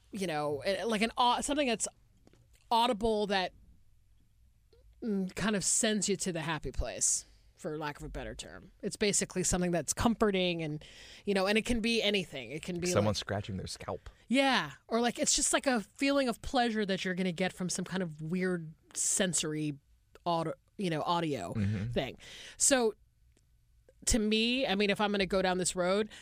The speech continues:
Speaker 1: I love it. I love when people whisper in movies, like, when they're doing the w-, loud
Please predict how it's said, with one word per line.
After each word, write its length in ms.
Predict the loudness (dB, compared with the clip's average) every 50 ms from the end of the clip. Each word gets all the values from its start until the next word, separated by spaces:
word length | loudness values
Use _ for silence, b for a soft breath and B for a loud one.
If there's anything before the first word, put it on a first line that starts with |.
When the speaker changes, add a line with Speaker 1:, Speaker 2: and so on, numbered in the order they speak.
| B B B B _ _ -2
Speaker 1:
I 360 | 0 2 2 2 2 0 -2 -6 _ -8
love 600 | -8 -6 -4 -2 0 2 2 2 2 2 2 2
it. 200 | 0 0 0 -4 _ _ _ _ -4
I 100 | -2 -2
love 500 | 0 0 0 2 2 2 2 0 0 0
when 180 | 0 0 0
people 360 | 0 0 -2 0 2 2 0 0
whisper 640 | 0 -4 -4 -2 -2 0 0 0 0 0 0 0 2
in 100 | 2 2
movies, 440 | 0 0 2 2 2 0 0 0 -2
like, 140 | -4 -4 -4
when 80 | -4
they're 120 | -4 -4 -4
doing 300 | -6 -8 -10 -10 -12 -14 -16
the 60 | -20
w-, 260 | -20 -20 -20 -20 -14 -10
loud 280 | -10 -10 -8 -10 -12